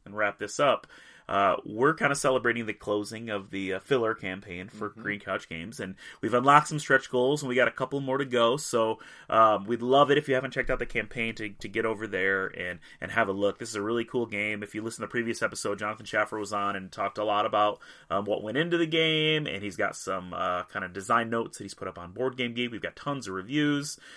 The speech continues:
Speaker 1: The game is only fifteen bucks, and it just gets better when you guys, uh, throw in your support, uh, because we can add some cool stuff to make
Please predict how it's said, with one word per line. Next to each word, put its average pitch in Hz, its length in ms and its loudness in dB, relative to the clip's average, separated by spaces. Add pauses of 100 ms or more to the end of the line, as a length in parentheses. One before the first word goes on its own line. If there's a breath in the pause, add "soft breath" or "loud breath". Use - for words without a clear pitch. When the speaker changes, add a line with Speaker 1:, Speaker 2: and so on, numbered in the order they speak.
(160 loud breath)
Speaker 1:
The - 40 -14
game 120 140 4
is 101 80 -4
only 104 160 -4
fifteen 120 480 -6
bucks, - 560 -4
and 98 500 -4
it 113 260 -4
just 156 200 -4
gets 160 140 -2
better 156 320 8
when 123 200 0
you 123 140 -6
guys, 123 400 2
uh, 123 140 2
throw 123 220 -2
in 120 60 -2
your 120 120 -4
support, - 640 -4
uh, 95 240 -2 (280 loud breath)
because 95 280 -8
we 101 80 -6
can 92 240 -10
add 95 240 -4
some 87 100 -16
cool 95 160 -6
stuff - 280 -6
to 90 100 -18
make 85 80 -10